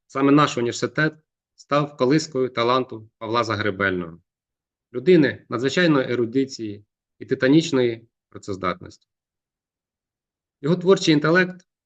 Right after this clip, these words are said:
вибрав найкращі надбання української та європейської культур. Притаманні Загребельному моральний стрижень, повага до людини, прагнення за будь-яку ціну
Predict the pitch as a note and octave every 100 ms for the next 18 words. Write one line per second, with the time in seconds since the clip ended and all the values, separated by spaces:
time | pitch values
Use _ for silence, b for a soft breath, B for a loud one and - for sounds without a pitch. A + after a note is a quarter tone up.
0 | _ _ B2+ C3+ D#3+ F3 F3 E3+ F3 D#3+
1 | - A2+ A2+ A2+ B2 C3 D3 D3 _ _
2 | _ A#2 C3 D3+ - G#2+ F#2+ _ _ _
3 | D#3 C3 A2 G2+ A#2 A2 G#2 G#2 G2+ F#2
4 | - F2+ - _ _ _ _ _ _ _
5 | _ _ _ _ C3 D3+ F3+ F3 D3+ C#3+
6 | C#3+ E3 D#3 C#3 C3+ - C3+ D#3+ C3+ -
7 | B2 C3+ A#2+ A2 _ _ - D#3+ D#3 A#2+
8 | A2+ G#2+ C3 C3 G#2+ G#2+ _ _ _ _
9 | _ _ E3+ D#3+ C#3+ B2+ A#2+ A#2+ C#3+ E3
10 | C3 A#2+ A2+ - D3 C3 F#2+